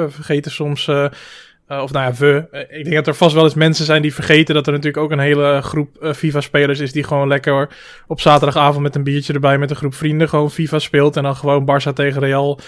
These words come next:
en die maakt het allemaal niks uit. Eh, dat, dat tempo dat in fifa zit, dat moet natuurlijk ook een beetje, het moet ook speelbaar blijven voor het normale publiek. Dus is het haalbaar om het, om het meer naar het realisme toe te trekken?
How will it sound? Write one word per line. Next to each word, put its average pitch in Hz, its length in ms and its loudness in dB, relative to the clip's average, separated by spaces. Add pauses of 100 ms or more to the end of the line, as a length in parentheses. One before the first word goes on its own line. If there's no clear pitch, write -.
(300)
en 135 140 -6
die 135 140 -2
maakt 139 200 2
het 135 100 -6
allemaal 143 200 0
niks 139 220 -2
uit. 165 500 0
Eh, 143 380 0
dat, 143 220 -6
dat - 180 -2
tempo 175 460 4
dat 151 140 -2
in 147 200 -6
fifa 147 320 -4
zit, 147 280 -2
dat 147 140 -4
moet 156 160 -6
natuurlijk 160 320 -6
ook 170 140 0
een 151 60 -6
beetje, 143 280 -2
het 151 100 -4
moet 165 140 -4
ook 196 340 0 (120)
speelbaar 156 460 2
blijven 151 300 2
voor 165 100 -2
het 156 100 -2
normale 160 340 4
publiek. 135 340 -6
Dus 143 120 -14
is 151 140 -10
het - 80 -12
haalbaar 170 440 4
om 175 140 -2
het, 175 200 -8
om 160 140 -10
het 175 200 -8
meer 165 260 0
naar 170 100 4
het 165 100 2
realisme 165 400 0
toe 175 140 -4
te 170 120 -6
trekken? 170 360 -6